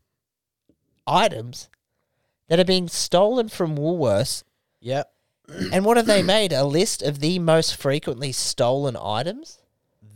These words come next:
Speaker 2: This is, yeah, uh, the, the loss prevention, uh, I guess, organizations, the people who fucking,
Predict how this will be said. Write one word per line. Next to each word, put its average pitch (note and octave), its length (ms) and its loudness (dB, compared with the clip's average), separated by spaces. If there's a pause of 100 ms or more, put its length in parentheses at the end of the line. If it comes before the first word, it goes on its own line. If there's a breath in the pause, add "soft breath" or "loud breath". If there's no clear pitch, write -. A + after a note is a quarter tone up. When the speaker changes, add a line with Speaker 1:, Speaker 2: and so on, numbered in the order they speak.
(140)
Speaker 2:
This E3 280 -2
is, E3+ 560 -2
yeah, B2+ 360 2
uh, C3 280 2
the, B2+ 340 2
the C3+ 140 0
loss C3+ 360 2
prevention, B2 1160 -4 (120)
uh, G#2+ 540 -2 (380)
I G#2+ 60 -10
guess, A2 300 -8
organizations, B2 960 -6
the A#2+ 80 -8
people A2 300 -2
who A2 320 -2
fucking, G#2 640 -6